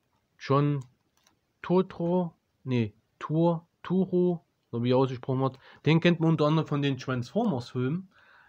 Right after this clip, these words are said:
Finde ich auch geil, den Schauspieler. Immer recht lustig ist der. So, und dann hätten wir noch,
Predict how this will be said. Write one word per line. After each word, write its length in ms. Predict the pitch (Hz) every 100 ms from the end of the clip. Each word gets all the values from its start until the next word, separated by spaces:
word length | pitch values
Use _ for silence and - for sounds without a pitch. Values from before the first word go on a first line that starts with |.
| _
Finde 180 | 143 143
ich 60 |
auch 180 | 147 165
geil, 360 | 123 120 135 165
den 200 | 120 113
Schauspieler. 580 | 120 123 - 139 180 190 _ _ _ _ _ _ _ _ _ _ _
Immer 240 | 147 147 123
recht 220 | 123 127
lustig 480 | 156 190 - 185 175
ist 220 | 165 -
der. 280 | 180 180 - _ _ _ _ _ _ _ _ _ _ _ _ _ _
So, 240 | 143 143 117
und 260 | - 110
dann 140 | 131 160
hätten 180 | 180
wir 80 | 180
noch, 340 | 175 175 -